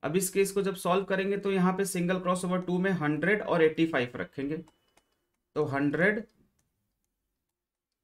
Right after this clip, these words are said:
प्लस एटी फ़ाइव प्लस टेन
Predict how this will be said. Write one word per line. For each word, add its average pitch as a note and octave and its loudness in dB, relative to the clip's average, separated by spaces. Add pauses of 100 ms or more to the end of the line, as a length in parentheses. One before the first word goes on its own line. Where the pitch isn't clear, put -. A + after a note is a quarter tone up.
(340)
प्लस E3+ 0
एटी E3+ -2
फ़ाइव F3+ 0 (680)
प्लस F3 0
टेन F#3+ 2